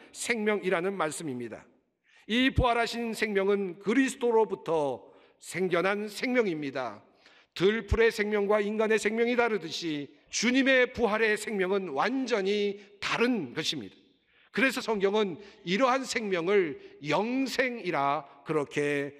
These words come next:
알려줍니다. 부활 생명,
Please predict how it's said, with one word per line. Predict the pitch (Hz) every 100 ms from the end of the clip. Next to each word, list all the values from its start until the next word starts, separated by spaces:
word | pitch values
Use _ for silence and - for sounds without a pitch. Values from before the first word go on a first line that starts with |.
| -
알려줍니다. | - 131 147 147 151 147 120 90 - _ _ _ _ _ _ _ _ _
부활 | - 202 185 214 214 220
생명, | - 208 208 220 220